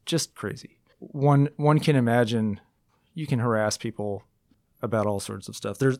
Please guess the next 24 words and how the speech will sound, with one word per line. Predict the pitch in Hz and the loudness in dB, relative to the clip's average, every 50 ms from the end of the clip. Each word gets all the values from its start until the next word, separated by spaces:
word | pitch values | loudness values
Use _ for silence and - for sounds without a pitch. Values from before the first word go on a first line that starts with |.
| - | 0
there's | 151 139 139 123 - | 0 2 2 2 0
conduct | - - - - 139 139 127 117 104 - - - - _ _ _ | -4 -10 -8 -4 -2 -2 -2 -2 -4 -8 -12 -16 -20 _ _ _
that | - 113 98 | -6 -6 -4
is | 104 98 95 - - - - _ _ _ _ _ _ | -6 -6 -8 -8 -10 -12 -14 _ _ _ _ _ _
harassment, | _ - - 120 110 104 101 - - 104 - - - | _ -4 0 0 2 2 0 0 -2 -6 -8 -4 -2
but | 143 135 | -2 0
just | 131 147 156 151 - - _ - - - _ _ _ _ _ _ _ | 2 4 2 2 2 -2 _ -18 -20 -20 _ _ _ _ _ _ _
voicing | - 113 117 113 110 - 120 113 110 98 | -6 -2 -2 0 0 0 -2 -2 -2 -2
a | 92 | -4
religious | 98 101 98 104 101 101 104 95 - | -4 -6 -6 -6 -6 -6 -6 -8 -6
belief | - 104 95 98 95 95 - - - - - _ _ _ _ _ _ _ _ _ | -8 -8 -6 -6 -8 -10 -12 -16 -20 -20 -20 _ _ _ _ _ _ _ _ _
is | - 113 95 - | -8 -6 -4 -4
not. | 117 127 120 - - _ _ - - - _ _ _ - - - - - - - - _ _ - | -4 -4 -4 -6 -10 _ _ -20 -20 -20 _ _ _ -20 -20 -20 -20 -20 -20 -20 -20 _ _ -2
But | 131 113 | -2 0
the | 123 120 | 2 0
E | 120 117 113 113 113 120 | 0 0 -2 -2 -2 0
E | 117 110 | 0 0
O | 107 | -2
C | - - - 107 101 101 101 98 - _ _ _ _ _ _ _ _ | -2 -4 -4 -4 -4 -4 -6 -8 -10 _ _ _ _ _ _ _ _
says, | - - 107 95 90 92 - - | -10 -6 -6 -6 -6 -8 -10 -12
"Well, | - 104 92 98 101 _ _ - | -12 -10 -8 -10 -10 _ _ -8
no, | 101 92 98 101 | -8 -8 -8 -8
it | 107 101 | -8 -8
is." | - - - - - | -10 -12 -14 -16 -20